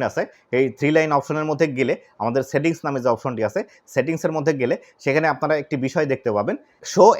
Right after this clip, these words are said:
ad in your content you create নামে একটি অপশন আছে। আমি এখানে স্ক্রিনশট দিয়ে দিব, এই বিষয়টি আপনারা দেখুন। এই যে বিষয়টি দিয়ে দিয়েছে, এই বিষয়টির মাধ্যমে আপনাকে কিন্তু জানিয়ে দিয়েছে যে আসলে এখন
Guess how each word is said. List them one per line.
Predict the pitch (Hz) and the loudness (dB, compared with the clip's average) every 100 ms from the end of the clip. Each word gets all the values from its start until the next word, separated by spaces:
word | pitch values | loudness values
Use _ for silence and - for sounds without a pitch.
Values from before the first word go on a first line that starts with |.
| 160 | 4
ad | 180 - - | 2 0 -4
in | 160 170 | 0 2
your | 165 170 | 2 2
content | 151 147 165 165 135 | 0 2 0 0 -2
you | 131 - | -4 -2
create | 147 143 170 127 | 2 2 0 -2
নামে | 135 143 139 | 0 0 0
একটি | 151 131 | 2 2
অপশন | 156 147 | 2 -2
আছে। | 127 220 - _ 101 | -2 -4 -6 _ -4
আমি | 123 131 | 0 0
এখানে | 143 135 - | -2 -4 -4
স্ক্রিনশট | - 156 143 104 | -4 -2 -2 -2
দিয়ে | 110 101 | -2 -2
দিব, | 117 214 _ - 123 | -2 -4 _ -10 -2
এই | 143 | 0
বিষয়টি | 156 160 156 | 2 0 0
আপনারা | 135 131 123 | 0 0 0
দেখুন। | 117 214 - _ - | -2 -6 -8 _ -2
এই | 143 | 0
যে | 165 156 | 0 0
বিষয়টি | 156 175 165 135 | 2 2 2 2
দিয়ে | 147 143 | 2 2
দিয়েছে, | 127 208 226 - _ 135 | 0 0 -4 -6 _ -2
এই | 139 | 0
বিষয়টির | 156 190 180 170 | 2 2 2 2
মাধ্যমে | 160 160 180 160 | 2 2 0 -2
আপনাকে | 147 147 147 | -2 -8 -6
কিন্তু | 156 208 - - 95 143 | -2 -2 -2 -16 -4 0
জানিয়ে | 147 170 135 | 2 0 0
দিয়েছে | 120 139 208 _ - | 0 -2 -6 _ -2
যে | 123 143 | 0 2
আসলে | 170 226 - _ - | 2 0 -4 _ -4
এখন | 135 180 | -2 0